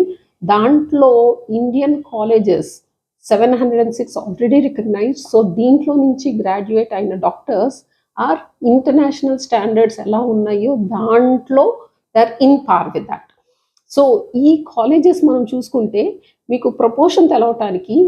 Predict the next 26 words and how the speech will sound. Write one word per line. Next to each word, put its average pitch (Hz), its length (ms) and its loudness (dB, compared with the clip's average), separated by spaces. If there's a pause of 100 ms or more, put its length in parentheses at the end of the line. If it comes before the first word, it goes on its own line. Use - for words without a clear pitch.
(140)
ఇండియాలో 277 760 2
ఉన్న 277 560 0
ఈ 240 140 -4
సెవెన్ 208 320 -6
హండ్రెడ్ 226 320 -6
అండ్ 220 160 -8
సిక్స్ - 340 -16 (140)
కాలేజెస్ 214 800 2 (640)
ప్రపంచంలో 302 720 2 (240)
యుఎస్, 247 560 0
యూకే, 226 600 0
ఆస్ట్రేలియా, 226 520 0
న్యూజిలాండ్, 214 680 0
సింగపూర్, 208 600 2 (600)
ఆ, 196 300 0 (160)
whole 320 240 6
of 302 140 -4
యూరోప్‌లో 220 480 0
కలిపి 262 600 0
ఉన్న 233 440 -2 (100)
మెడికల్ 208 320 -2
కాలేజెస్ 214 440 -2
కన్నా 208 200 -2
మనకి 180 260 -4
ఎక్కువ - 240 -6
ఉన్నాయి. - 240 -6